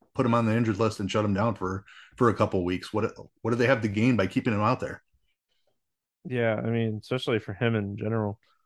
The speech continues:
Speaker 2: Do you have
Speaker 1: Yeah.
Speaker 2: any interest in Wade Miley on the other side here?
Speaker 1: No, I don't. Um, just not enough strikeouts. But he's been hurt the majority of the season.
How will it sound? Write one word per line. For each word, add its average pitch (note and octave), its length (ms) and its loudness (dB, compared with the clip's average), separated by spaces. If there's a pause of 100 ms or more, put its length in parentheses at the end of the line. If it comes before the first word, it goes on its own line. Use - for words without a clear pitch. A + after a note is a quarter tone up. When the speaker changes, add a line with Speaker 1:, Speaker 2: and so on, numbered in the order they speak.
(520)
Speaker 2:
Do D#3 80 4
you E3+ 40 8
have F#3 80 6
Speaker 1:
Yeah. G#3+ 40 6
Speaker 2:
any G3+ 120 6
interest F#3+ 360 2
in E3 120 2
Wade D3 280 4
Miley C3 380 4
on C3 120 0
the A#2 100 0
other C3 140 0
side C#3+ 300 2
here? D3 320 0 (1700)
Speaker 1:
No, C#3 460 6
I B2+ 100 2
don't. A2+ 380 4 (220)
Um, G#2+ 440 2
just - 160 0
not D3 120 8
enough C3 180 4
strikeouts. A2+ 640 4 (320)
But B2 140 -8 (320)
he's C3 320 -6
been A#2 160 2
hurt A#2+ 240 2
the A2+ 80 0
majority A2 500 4
of G2 80 0
the F#2+ 80 -2
season. G2+ 600 -2